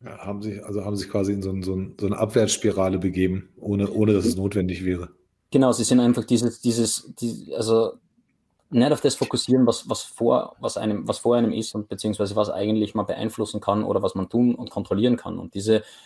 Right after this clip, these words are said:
Speaker 2: dieser Kontrollverlust führt dann immer wieder zur Passivität und zur Reaktion. Das heißt, du sitzt dann da und wartest, was,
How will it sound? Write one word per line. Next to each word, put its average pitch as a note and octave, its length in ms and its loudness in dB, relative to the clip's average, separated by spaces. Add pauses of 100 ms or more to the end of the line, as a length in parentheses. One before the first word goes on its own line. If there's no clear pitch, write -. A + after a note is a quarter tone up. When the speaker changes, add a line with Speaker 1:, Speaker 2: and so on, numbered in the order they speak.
(140)
Speaker 2:
dieser G#2+ 140 0
Kontrollverlust A2+ 800 2
führt G#2+ 180 -2
dann G#2 380 -2
immer G#2+ 160 2
wieder G#2 160 0
zur - 120 -12
Passivität G2 680 -2
und F#2 160 -10
zur G2+ 100 -8
Reaktion. F#2+ 520 0
Das F2+ 140 -10
heißt, G2 160 -4
du G2+ 40 -6
sitzt - 280 -4
dann G#2+ 140 2
da G2 80 2
und G2+ 140 -2
wartest, G2 420 -4
was, - 260 -2